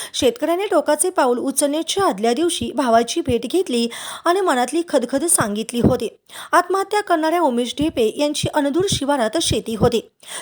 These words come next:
सप्टेंबर महिन्यात झालेल्या अतिवृष्टी आणि परतीच्या पावसाने त्यांच्या शेतातील पिकाचे मोठ्या प्रमाणात नुकसान झाले होते. हातातोंडाशी आलेला घास हिरावला गेल्याने गेल्या काही दिवसापासून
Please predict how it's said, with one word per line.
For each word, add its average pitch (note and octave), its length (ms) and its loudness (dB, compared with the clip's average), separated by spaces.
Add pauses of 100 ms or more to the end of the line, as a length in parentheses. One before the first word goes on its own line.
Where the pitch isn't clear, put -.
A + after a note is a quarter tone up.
सप्टेंबर C4+ 480 0
महिन्यात E4+ 380 -2
झालेल्या E4+ 340 0
अतिवृष्टी C4 500 -6
आणि F4+ 140 -2
परतीच्या A#3+ 520 -2
पावसाने B3+ 460 0
त्यांच्या D4+ 360 -4
शेतातील D4 520 0
पिकाचे B3+ 520 0 (340)
मोठ्या D#4+ 240 0
प्रमाणात F4+ 400 -4
नुकसान F4 380 -2
झाले A3+ 260 2
होते. A#3 360 0 (360)
हातातोंडाशी B3 720 0
आलेला B3 380 2
घास C4 260 2
हिरावला E4 440 2
गेल्याने D4+ 440 0
गेल्या B3 240 0
काही B3 240 -6
दिवसापासून B3 680 -2